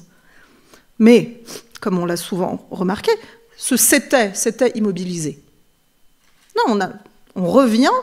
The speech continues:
à quelque chose qui serait une voie narrative plus classique.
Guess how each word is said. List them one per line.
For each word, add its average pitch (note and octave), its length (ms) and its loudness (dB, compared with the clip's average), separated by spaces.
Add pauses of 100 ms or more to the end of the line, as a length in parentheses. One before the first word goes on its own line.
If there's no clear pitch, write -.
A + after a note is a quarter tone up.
(120)
à G3 80 -8
quelque G#3 240 -6
chose F4 160 -8
qui - 100 -12
serait - 160 -6
une A3+ 140 0
voie A#3+ 160 -2
narrative C4+ 500 -2 (240)
plus E4 140 0
classique. - 560 -6